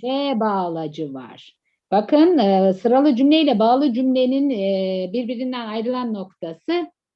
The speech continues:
virgül ve noktalı virgüller yerine bağlaçların, e, cümleleri birbirine bağlaması. Tamam mı? Fark eden bir şey yok. Bağlı cümle de birden fazla yüklemden oluşuyor. Arada da bağlaçlarla birbirine bağlanıyor. Evet, topladı,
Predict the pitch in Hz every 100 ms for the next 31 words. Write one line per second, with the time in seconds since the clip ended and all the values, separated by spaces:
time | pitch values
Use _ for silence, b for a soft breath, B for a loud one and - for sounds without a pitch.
0 | _ 208 226 254 226 202 226 - 226 214
1 | 214 202 220 240 208 175 190 311 247 208
2 | 196 196 196 - 196 196 196 190 156 -
3 | 139 139 147 156 147 151 147 143 143 143
4 | 139 135 127 123 120 117 - _ 294 370
5 | 220 139 - _ _ _ - 196 240 254
6 | 254 226 262 - 160 180 208 196 233 247
7 | 233 202 185 190 165 170 165 165 156 151
8 | 147 147 147 151 190 240 269 277 277 -
9 | _ _ _ _ _ 220 202 170 165 202
10 | 262 226 175 202 208 196 190 - 175 160
11 | 156 220 175 160 247 208 160 135 127 120
12 | 120 - 285 220 - 294 311 247 220 196
13 | 277 320